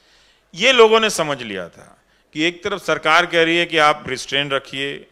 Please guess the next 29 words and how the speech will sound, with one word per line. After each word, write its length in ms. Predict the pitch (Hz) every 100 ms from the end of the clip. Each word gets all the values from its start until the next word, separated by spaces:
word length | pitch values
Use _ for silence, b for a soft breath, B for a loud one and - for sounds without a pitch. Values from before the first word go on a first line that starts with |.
| -
हम 160 | 131
पूरी 240 | 131 143 135
एडवाइजरी 540 | 127 120 123 123 139
कर 180 | 139 135
रहे 260 | 131 131 131
हैं, 360 | 131 131 - _ b b b b
हर 140 | 143
जगह 260 | 139 139 143
मॉनिटरिंग 540 | 135 127 131 135 139
सेल 300 | 135 143 143
बना 220 | 135 135 131
हुआ 260 | 127 127
था 140 | 127 135
कि 120 | 135
सोशल 360 | - 123 135
मीडिया 300 | 131 131 131
पे 140 | 131 131
क्या 220 | - 135
पोस्ट 360 | 131 131 131 135
हो 100 | 131
रहा 120 | 131
है, 120 | 127
नहीं 200 | 123 135
पोस्ट 320 | 131 127 -
हो 60 | 127
रहा 120 | 131
है, 160 | 131 127
ये 60 |
सब 360 | 117 139 135